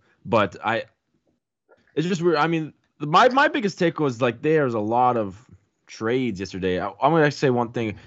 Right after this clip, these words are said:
You say about, well, t-, well, Tampa Bay also did, you know, draft Kyle Trask last year, like, late in the draft or whatever, year or two ago. I'm pretty sure it was last year Kyle Trask was, uh, it would have been last year. They drafted him late for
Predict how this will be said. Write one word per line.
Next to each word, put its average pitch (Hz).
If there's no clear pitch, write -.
You 117
say 139
about, 123
well, 208
t-, -
well, 160
Tampa 226
Bay 175
also 160
did, 135
you 120
know, 113
draft 110
Kyle 113
Trask 98
last 82
year, 85
like, 85
late 87
in 87
the 82
draft 85
or 80
whatever, 82
year 90
or -
two 90
ago. 85
I'm 90
pretty 104
sure 101
it 90
was 82
last 87
year 85
Kyle 78
Trask 78
was, 73
uh, 69
it -
would 92
have 90
been 85
last 85
year. 82
They 90
drafted 87
him 85
late 82
for 82